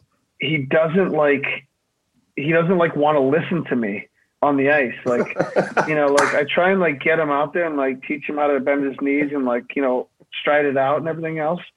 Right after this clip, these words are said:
Speaker 1: And, like, he's like, "No, Dad, like, I'm not listening to you." So I actually,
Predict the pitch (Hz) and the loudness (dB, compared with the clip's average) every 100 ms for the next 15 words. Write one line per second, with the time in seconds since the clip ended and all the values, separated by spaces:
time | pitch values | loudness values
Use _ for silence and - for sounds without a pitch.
0 | - - - _ - 151 143 131 147 139 | -20 -20 -20 _ -6 -2 -2 -2 -4 0
1 | 143 127 135 156 127 113 110 117 127 131 | 0 0 0 0 0 0 0 0 0 0
2 | 123 143 151 127 - 113 113 135 131 127 | 0 -2 -2 -4 -4 -4 -2 2 2 0
3 | - - _ 135 - 139 147 147 170 156 | -6 -20 _ -4 2 4 4 2 0 0